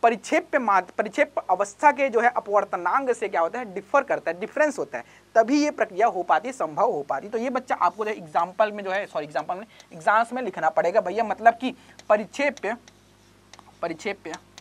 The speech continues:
परिक्षेप्य और परिक्षेपण, परिक्षेप्य और परिक्षेपण माध्यम, परिक्षेप और परिक्षेपण माध्यम का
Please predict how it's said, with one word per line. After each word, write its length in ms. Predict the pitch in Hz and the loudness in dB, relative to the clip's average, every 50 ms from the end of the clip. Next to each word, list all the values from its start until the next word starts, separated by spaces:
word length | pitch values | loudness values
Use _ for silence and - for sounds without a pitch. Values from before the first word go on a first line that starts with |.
| _ _ _ - - _ _ _ _ _ _ _ _ _ _ _ _ _ _ _ - - _ - - | _ _ _ -20 -20 _ _ _ _ _ _ _ _ _ _ _ _ _ _ _ -20 -20 _ -10 -8
परिक्षेप्य 580 | 170 165 160 - - 220 202 - - - 160 - _ - | -8 -8 -8 -10 -12 -12 -12 -12 -14 -18 -18 -12 _ 4
और 240 | 196 196 160 156 - - - - - _ _ _ _ - - _ _ _ _ _ - - _ _ _ _ _ - _ _ _ _ _ - - _ _ _ _ _ - _ _ _ _ _ _ _ _ _ _ - - _ _ _ _ - _ _ _ _ _ _ _ _ _ _ - _ _ _ _ _ - _ _ _ _ _ _ _ _ _ _ - | 4 4 4 4 -2 -8 -20 -20 -20 _ _ _ _ -20 -20 _ _ _ _ _ -20 -20 _ _ _ _ _ -20 _ _ _ _ _ -20 -20 _ _ _ _ _ -20 _ _ _ _ _ _ _ _ _ _ -20 -20 _ _ _ _ -20 _ _ _ _ _ _ _ _ _ _ -20 _ _ _ _ _ -20 _ _ _ _ _ _ _ _ _ _ -6
परिक्षेपण, 600 | 175 170 170 - - - 214 202 - - 151 160 165 _ - - _ _ _ _ _ _ - - _ _ _ - | -6 -6 -6 -14 -12 -10 -10 -8 -4 -6 -6 -6 -8 _ -20 -20 _ _ _ _ _ _ -20 -20 _ _ _ -14
परिक्षेप्य 460 | - 156 156 - - 214 196 - - 180 | -12 -12 -12 -10 -10 -10 -10 -8 -10 -10
और 180 | - 165 156 | -10 -10 -10
परिक्षेपण 560 | - - 156 156 151 - 147 143 - 160 170 208 _ _ _ - - _ _ _ - | -8 -10 -10 -10 -10 -14 -16 -14 -12 -12 -14 -14 _ _ _ -20 -20 _ _ _ -20
माध्यम, 560 | - 151 170 180 190 185 165 143 156 143 156 180 - _ _ _ _ _ - _ _ _ _ _ _ _ _ _ _ - - _ _ _ _ _ _ _ - _ _ _ _ _ _ _ _ - - _ _ _ _ _ - | -12 -2 2 4 4 4 2 -2 -8 -8 -8 -10 -16 _ _ _ _ _ -20 _ _ _ _ _ _ _ _ _ _ -20 -20 _ _ _ _ _ _ _ -20 _ _ _ _ _ _ _ _ -20 -20 _ _ _ _ _ -12
परिक्षेप 340 | 170 170 - 220 214 208 220 | -12 -10 -8 -8 -8 -4 -2
और 120 | 202 202 | -4 -2
परिक्षेपण 460 | 196 180 175 160 - 156 - 160 156 147 | -2 -6 -10 -8 -14 -12 -12 -10 -2 -2
माध्यम 300 | 139 127 120 - 127 127 | -2 -2 -2 -10 -16 -16
का 260 | - - 151 180 247 | -10 -2 2 2 2